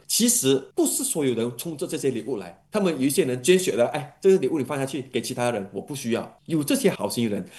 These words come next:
所以呢，回应你的问题，Elena，每一次做，但是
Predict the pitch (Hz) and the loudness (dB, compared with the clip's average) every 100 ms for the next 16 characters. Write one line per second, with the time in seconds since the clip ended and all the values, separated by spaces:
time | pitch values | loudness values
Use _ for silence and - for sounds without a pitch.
0 | - - 175 160 160 - - 185 254 208 | -14 4 6 8 6 2 0 4 4 4
1 | 139 165 151 175 147 127 110 110 110 107 | 4 6 6 2 -4 -4 -2 -2 -2 -6
2 | - _ _ _ - 135 151 - 233 - | -10 _ _ _ -10 -2 -2 0 -4 -4
3 | 226 - 226 123 - _ _ - 262 240 | -4 -2 0 -2 -4 _ _ -8 -4 -4
4 | - 294 226 - | -4 0 -2 -2